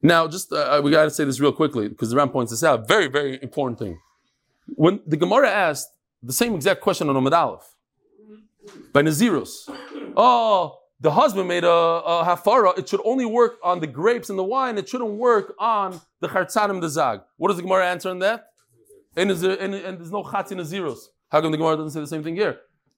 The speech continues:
How could he be made for only for wine and not for levayas? Because ein chatzi Nazirus. So the Ran says, one of the things he says here is because it's very interesting,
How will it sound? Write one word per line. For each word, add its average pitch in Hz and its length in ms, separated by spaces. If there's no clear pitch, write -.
How 240 200
could 269 280
he 240 100
be 220 180
made 226 240
for 175 260
only 220 280
for 180 180
wine 208 540
and 180 120
not 247 180
for 233 120
levayas? 165 680
Because 269 560
ein 254 120
chatzi 262 300
Nazirus. 208 600
So 160 560
the 139 180
Ran 214 240
says, 156 640
one 156 160
of 180 100
the 180 60
things 180 140
he 165 80
says 202 260
here 147 320
is 143 100
because 160 680
it's 131 160
very 196 220
interesting, 147 600